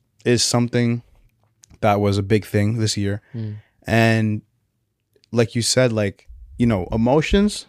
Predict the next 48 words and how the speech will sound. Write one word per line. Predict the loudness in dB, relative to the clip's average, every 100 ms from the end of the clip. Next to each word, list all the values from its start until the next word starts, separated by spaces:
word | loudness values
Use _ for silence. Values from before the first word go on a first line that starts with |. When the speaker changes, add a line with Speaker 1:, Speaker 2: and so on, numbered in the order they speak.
| 0
Speaker 1:
they're | 2
very | 4 4 4
real. | 2 2 2 0 _ _ _ _ -12
Speaker 2:
Mm-hmm. | -12 -12 -20 _ _ _ -8
Speaker 1:
We | -2 -2
feel | 0 2 4
them. | 4 2 0 -6 -4
We | -2
can | 0
feel | 0
them | 0
hard. | 2 2 2 0 -6 _ _ _ _ _ _ _ _ _ 0
But | 0
something | 2 2 4
I |
always | 4 2 0
say | 0
is | 0
emotions | 0 0 0 0
are | -2
very | -2 -4
fickle, | -4 -6 -4 -12 _ _ _ -4
meaning | -2 0
they, | 0 -2
they're | -2 -4
just | -4 0
very, | 2 2
they, | 0 -4
they, | -4 -6 -4
they're | -4
very | 0 2 2 2 -2 -6 _ -6
changing. | -4 0 -2 -2 -4 -4
They | 0
go | 2
up | 2 2
and | 2
Speaker 2:
Mm. |
Speaker 1:
down. | 2 2 0 -4 -4
They're | -2
like | 0 0
roller, | 0
Speaker 2:
It's | -2
true. | -2
Speaker 1:
they're | -2
roller | 0 0 0
coasters. | -4 -6 -6 -6
And | -4
so | -4 -4